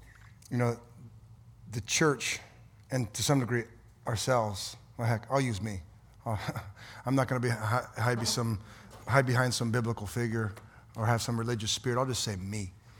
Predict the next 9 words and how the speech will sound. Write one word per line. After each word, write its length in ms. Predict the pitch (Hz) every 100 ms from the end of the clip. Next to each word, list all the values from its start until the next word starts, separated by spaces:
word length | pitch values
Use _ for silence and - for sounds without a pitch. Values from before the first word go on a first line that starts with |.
| - - -
How 140 | 110
about, 240 | 104 107
how 80 | 104
about 220 | 117 107
that? 180 | 104 90 - - - - - - -
Uh, 40 | 110 104 - 135 -
w-, 160 | 127 - - -
I've 120 | 120
hidden 440 | 95 160 131 107